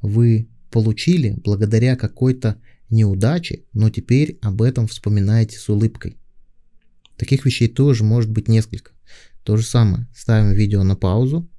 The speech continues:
э, потом продолжаем просмотр. И последний пункт. Выпишите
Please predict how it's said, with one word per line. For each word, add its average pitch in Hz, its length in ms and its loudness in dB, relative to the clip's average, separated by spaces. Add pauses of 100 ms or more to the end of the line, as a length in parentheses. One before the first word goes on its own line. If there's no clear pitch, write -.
(280)
э, 90 180 0
потом 104 380 0
продолжаем 107 560 0
просмотр. - 500 -4 (420)
И 120 80 -4
последний 110 680 2 (260)
пункт. 170 360 0 (380)
Выпишите 117 800 0